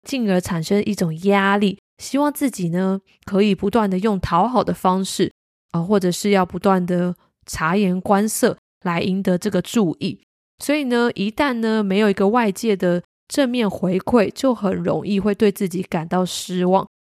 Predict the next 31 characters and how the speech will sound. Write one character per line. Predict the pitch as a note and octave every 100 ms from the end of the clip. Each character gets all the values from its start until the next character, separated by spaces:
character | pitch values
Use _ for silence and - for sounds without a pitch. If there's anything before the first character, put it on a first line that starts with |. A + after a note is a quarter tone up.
| _
这 | E4
可 | A#3
能 | E3 E3+
是， | - A#3 G#3 -
呃， | E3+ E3
根 | A3 A3
源 | G#3+ F3
于 | F3+ E3+
原 | F3+ F3+
生 | F#3+ G#3+ G#3
家 | G#3 G#3+ G#3
庭 | G#3+ F3+
的 | E3 -
影 | D#3 D#3+
响。 | F#3+ - F#3 - _ _ _ _ _ -
那 |
第 | E4+ D#4+ E4
二 |
个 | D4+ A3+
呢， | A3+ A3+ A3+
我 | F#3+
认 | G#3+ A3
为 | F3+
是 | - A3 G#3
个 | G#3 B3+
人 | G3 E3+ E3+
的 | F#3
生 | E3+ - G#3 G#3
活 | G3 F3+
经 | F3 - F#3 F#3+
历。 | G3+ F3